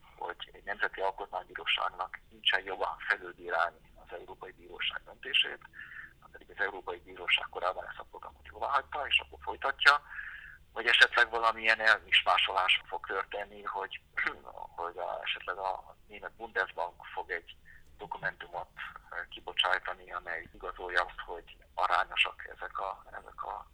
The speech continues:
kötvényvásárlások a, az elért cél, eh, és a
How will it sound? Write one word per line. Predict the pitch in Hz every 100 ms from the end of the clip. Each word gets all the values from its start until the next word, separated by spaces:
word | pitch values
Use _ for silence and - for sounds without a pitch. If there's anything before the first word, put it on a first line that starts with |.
| -
kötvényvásárlások | 95 - 90 85 87 92 92 92 - -
a, | 95 - - - - - -
az | 98 -
elért | 92 98 95 - -
cél, | 95 95 95 - - - - - -
eh, | - - - - - 90 -
és | - -
a | 90 -